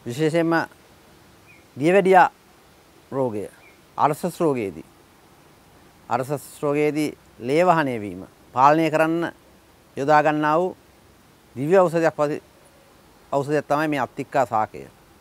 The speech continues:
ඒ වගේම තමයි මුඛ රෝග සුව කරගන්නත් ඉතාමත් පහසුවෙන් ලේසියෙන් හොයාගන්න පුළුවන්. අපේ ලංකාවේ සෑම පළාතකම, සෑම ප්‍රදේශයකම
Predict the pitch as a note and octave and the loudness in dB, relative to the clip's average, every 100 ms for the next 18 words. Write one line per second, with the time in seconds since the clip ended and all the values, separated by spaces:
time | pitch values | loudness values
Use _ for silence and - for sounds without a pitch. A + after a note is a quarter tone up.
0 | - E3 G3 D#3+ B2+ B2+ B2+ B2+ - _ | 0 2 4 2 -2 -4 -6 -10 -16 _
1 | B2 B2 G3+ G3+ C3 C#3 - _ - _ | -12 0 4 4 4 -2 -6 _ -20 _
2 | _ _ - - D3+ D3+ D3 C#3 D3 F3+ | _ _ -20 -2 0 2 2 2 0 -4
3 | - - D3 D3+ D3 _ - C3 D3+ D#3 | -6 0 2 2 -2 _ -6 -2 -2 0
4 | F3+ A3 C4 _ _ - - _ A#2+ D#3 | -2 -4 -10 _ _ -20 -20 _ 0 2
5 | F3 G3+ G#3 F#3 F3 D#3 B2+ G#2+ D#2+ - | 2 0 2 4 6 4 2 -6 -10 -12
6 | _ _ _ _ _ _ _ _ _ _ | _ _ _ _ _ _ _ _ _ _
7 | A2+ - E3+ C#3+ C3+ C#3+ D3+ D#3+ F3 A3 | -8 0 2 4 2 0 2 4 4 0
8 | - _ _ _ - C3 C#3 D#3+ E3 A#2+ | -4 _ _ _ -8 0 2 2 0 2
9 | A#2+ B2+ C#3+ D#3 F#3 - C3 D3+ B2 A#2 | 2 2 0 -8 -10 -4 -2 -2 -4 -6
10 | C3 C3 C3+ D3+ | -4 -4 -6 -6